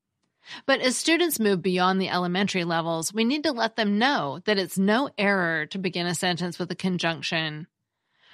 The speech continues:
Professional writers and editors whom I've asked find sentence initial conjunctions unobjectionable. One editor recently for a national publication put it to me this way, quote, "As editorial director, I'm the decider,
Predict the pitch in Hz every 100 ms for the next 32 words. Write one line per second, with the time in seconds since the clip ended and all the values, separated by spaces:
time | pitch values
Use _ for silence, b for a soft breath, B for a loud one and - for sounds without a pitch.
0 | b 233 220 226 233 196 175 185 196 214
1 | 202 185 - 185 202 202 214 208 226 185
2 | 175 175 185 214 - - - B B -
3 | 208 190 - 226 226 233 220 196 190 196
4 | - 190 175 170 - 180 175 - _ -
5 | 226 226 175 180 151 - 165 160 160 160
6 | 160 - _ _ b b 226 240 240 196
7 | 185 175 180 180 180 170 190 180 170 170
8 | 180 190 170 180 180 180 214 226 196 180
9 | 196 175 190 180 170 175 175 - 165 160
10 | 156 175 _ - 175 160 - - B B
11 | B 226 208 233 226 240 254 226 202 185
12 | 180 214 - 277 302 - - 277 320 233
13 | 220 - 233 277 175 156 160